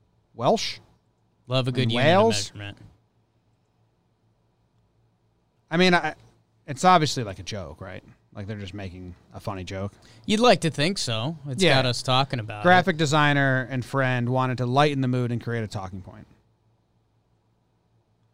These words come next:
Speaker 1: So they settled on mas-, making massages that describe two meters in quirky ways.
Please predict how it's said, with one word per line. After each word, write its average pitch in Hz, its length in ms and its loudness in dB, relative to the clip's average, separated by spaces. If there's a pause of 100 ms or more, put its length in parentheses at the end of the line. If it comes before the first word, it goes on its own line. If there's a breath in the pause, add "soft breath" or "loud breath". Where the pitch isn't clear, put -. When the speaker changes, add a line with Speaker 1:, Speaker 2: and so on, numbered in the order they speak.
(260)
Speaker 1:
So 143 140 -8
they 131 140 -2
settled 190 300 4
on 165 220 4
mas-, 147 240 2
making 147 340 0
massages 151 440 2
that 139 80 -4
describe 120 340 -6
two 196 140 -2
meters 160 320 2
in 110 100 -4
quirky 127 320 -4
ways. 69 640 -14